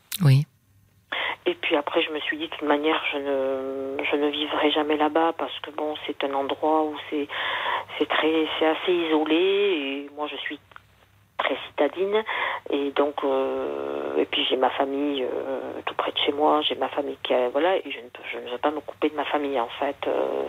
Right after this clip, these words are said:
Speaker 2: voilà. » Alors donc, bon, mais je suis honnête, je ne, pour ça, je ne lui, je lui, ne lui ai plus jamais rien dit, voilà, je lui ai
Speaker 1: Mais, mais Aline, c'est,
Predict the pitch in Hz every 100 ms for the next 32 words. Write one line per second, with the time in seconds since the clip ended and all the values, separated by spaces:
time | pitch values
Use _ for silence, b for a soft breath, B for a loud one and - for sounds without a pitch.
0 | 160 151 139 147 139 - 151 151 - 139
1 | 139 - B B B - - - 151 139
2 | 147 160 - 160 - 147 143 143 143 -
3 | - - - 175 170 160 143 143 143 143
4 | 147 147 - - - - _ - 165 156
5 | 151 151 151 151 170 190 - 175 170 156
6 | 156 147 139 - - - 147 135 123 -
7 | - 175 - 131 135 - - 80 - B
8 | B B B B B B B B B -
9 | 190 196 - 196 190 180 175 202 196 -
10 | 165